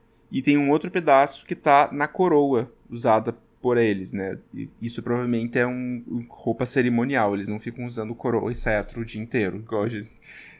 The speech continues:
é, é pesado, não é confortável. Na dúvida, na hora de identificar qual das pedras da coroa é o Cullinan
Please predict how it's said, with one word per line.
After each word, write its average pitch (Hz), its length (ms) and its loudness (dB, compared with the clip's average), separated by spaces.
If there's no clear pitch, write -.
é, 104 220 -6
é 107 120 -2
pesado, 117 600 4
não 120 120 2
é 113 40 0
confortável. 120 680 -2
Na 131 180 -2
dúvida, 131 680 0
na 107 160 0
hora 120 180 6
de 135 60 -2
identificar 123 680 0
qual 127 260 2
das 123 160 -4
pedras 117 380 2
da 117 60 -2
coroa 110 500 2
é 113 160 2
o 120 100 2
Cullinan 127 600 0